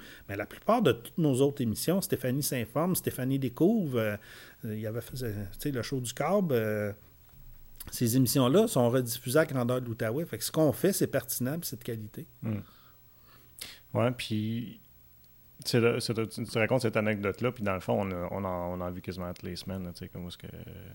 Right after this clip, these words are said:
Speaker 2: sais, une fois, moi, ben, on faisait, on, on a fait, euh, euh, <laughs> les noms, euh, les, les mots manquent, là, mais, euh,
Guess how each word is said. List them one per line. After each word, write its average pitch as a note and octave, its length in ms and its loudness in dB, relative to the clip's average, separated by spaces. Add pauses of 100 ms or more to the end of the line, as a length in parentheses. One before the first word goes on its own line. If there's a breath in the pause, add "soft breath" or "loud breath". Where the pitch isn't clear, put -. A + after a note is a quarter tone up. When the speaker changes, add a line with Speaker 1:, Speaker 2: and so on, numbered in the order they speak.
(220)
Speaker 2:
sais, - 140 -12
une F2+ 220 -6
fois, G#2 220 -2
moi, F2+ 260 -4 (300 loud breath)
ben, G2 140 0
on G2 40 0
faisait, G#2+ 480 2
on, G2 300 0
on G2 80 -2
a F#2+ 80 0
fait, G#2 260 -2
euh, G2 300 2 (920 loud breath)
euh, F#2+ 300 -4 (1600)
<laughs> A#2+ 260 -2
les A#2+ 140 0
noms, G2+ 220 2
euh, F#2 260 -2
les, F#2+ 280 -6
les G#2 60 -2
mots G2+ 160 -2
manquent, G2+ 280 -4
là, A2 60 -4
mais, G2+ 160 0
euh, F#2+ 360 -2